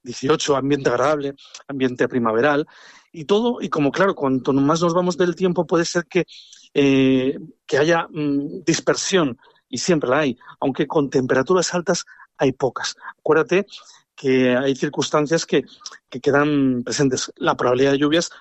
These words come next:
según se vea y según indiquen los modelos, pues es mayor o es menor, pero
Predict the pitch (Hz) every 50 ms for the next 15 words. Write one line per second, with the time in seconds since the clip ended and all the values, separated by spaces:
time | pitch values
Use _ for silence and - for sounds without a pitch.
0 | - _ _ - - - 147 127 143 151 160 - - - 151 156 180 165 131 113
1 | - - - - - _ _ 135 131 120 - - 135 147 151 151 151 151 - 160
2 | 151 156 151 156 151 160 151 160 175 175 - - - - - _ 143 127 - 147
3 | 147 143 139 147 156 165 147 139 127 120 - 131 135 - 135 139 131 127